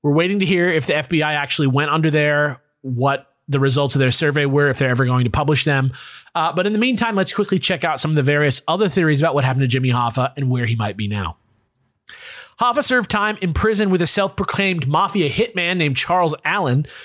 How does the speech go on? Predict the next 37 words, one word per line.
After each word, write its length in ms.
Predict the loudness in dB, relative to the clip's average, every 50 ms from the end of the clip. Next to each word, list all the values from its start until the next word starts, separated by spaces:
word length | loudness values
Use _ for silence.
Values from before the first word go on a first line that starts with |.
| -20 -20 _
who 120 | _ 0 0
not 200 | 2 0 0 0 0
only 200 | 0 0 2 0
said 260 | 0 2 2 0 2
he 100 | 2 2
was 160 | 2 2 2 0
Hoffa's 320 | 0 -2 0 0 -2 -2
bodyguard 560 | 0 0 0 0 0 -2 -2 0 0 0 0
while 80 | 0 0
they 80 | 0 0
served 220 | 0 0 0 -2 0
time 160 | -2 0 0
together 260 | 0 0 2 0 0
in 100 | 0 0
jail, 260 | 0 2 0 0 -2 -4 -12 -14 -16 -4
but 120 | -4 -2 0
that 180 | 0 -2 -2
Tony 300 | -2 0 0 2 0 0
Provenzano 720 | 0 0 0 0 0 -2 -2 0 0 0 0 0 0 -2 -4 -6 -16 -20 _ _ _
actually 520 | -2 -2 0 0 -2 -2 0 2 2 2 2
had 320 | 2 0 0 0 0 2
his 200 | 2 0 0 0
body, 380 | 0 0 0 0 0 -2 -2 -4
quote, 460 | -4 -4 -2 0 0 0 -2 -4 -8 _ -20 -20 _ _ _ _ -6
"ground 380 | -2 -2 0 0 -2 0 0
up 140 | 0 0 0
in 100 | 2 2
little 160 | 4 2 2
pieces, 640 | 0 0 -2 0 0 0 0 0 0 -2 -2 -4 -6 _ _ _
shipped 380 | _ -4 -2 0 0 -2 -2 -2
to 80 | -2 -2
Florida, 600 | 0 0 2 2 2 2 2 2 2 0 -2 _ _
and 80 | -2 -2
thrown 440 | 0 0 0 -2 -2 -2 -2 0 0
in 60 | 0
a 20 | 0
swamp." 460 | 0 0 0 0 -2 -2 -2 -8